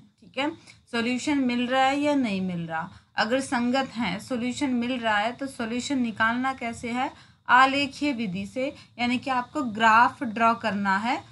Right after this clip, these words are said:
इसका graph बनाना है और फिर उससे आपको इसका solution निकालना है। First part देखिए क्या है, x plus y equal to five, two X plus two वाई equal to ten। तो पहले हम equations को equal to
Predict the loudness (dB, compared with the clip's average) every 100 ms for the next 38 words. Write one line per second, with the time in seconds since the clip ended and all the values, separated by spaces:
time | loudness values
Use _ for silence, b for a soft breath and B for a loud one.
0 | -20 -20 0 0 2 4 4 4 -2 0
1 | 0 0 -2 -2 -2 -4 -4 -4 -4 -4
2 | -2 -2 -6 -14 -8 -8 -6 -8 -6 -6
3 | -6 -8 -10 -10 -4 -6 -6 -16 -20 _
4 | _ _ _ _ _ 2 2 2 2 2
5 | 2 -4 -4 -6 -2 -2 -2 -6 -14 _
6 | _ -4 -4 -6 -4 -4 0 0 0 -2
7 | -4 -6 -4 -8 -4 -2 0 -4 -10 _
8 | _ _ 2 2 0 -4 -4 -4 -6 -4
9 | -2 -2 -4 -2 -2 0 -4 -6 -12 _
10 | _ -4 -4 -4 -18 _ _ _ _ -2
11 | 0 2 2 0 -2 -4 -4 -4 -6 -2
12 | -2 -2 0 -2 0